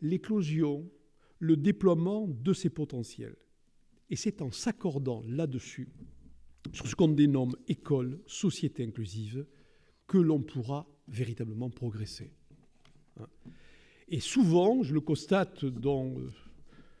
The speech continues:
ce que je peux faire ici ou là-bas, comme je,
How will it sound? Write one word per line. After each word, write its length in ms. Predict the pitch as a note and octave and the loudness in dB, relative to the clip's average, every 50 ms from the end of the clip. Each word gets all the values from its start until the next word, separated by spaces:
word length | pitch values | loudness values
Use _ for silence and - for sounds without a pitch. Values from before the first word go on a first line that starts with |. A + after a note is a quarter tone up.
| _ - - _ _ | _ -20 -20 _ _
ce 60 | - | -10
que 120 | - C3 | -6 -6
je 60 | B2 | -2
peux 100 | C3 G3+ | -2 -2
faire 300 | - - - C#4 C#4 B3+ | -2 0 0 0 2 2
ici 240 | F3+ C#3+ - - - | 2 0 -2 -2 -2
ou 100 | D3+ C#3+ | 0 0
là-bas, 320 | D3+ E3+ E3 G#3 C4 C#4+ - | 0 0 0 0 -2 -4 -4
comme 220 | - - G3 G3+ - - - - _ _ _ _ _ _ _ | -6 -8 -8 -8 -10 -20 -20 -20 _ _ _ _ _ _ _
je, 80 | F3 | -14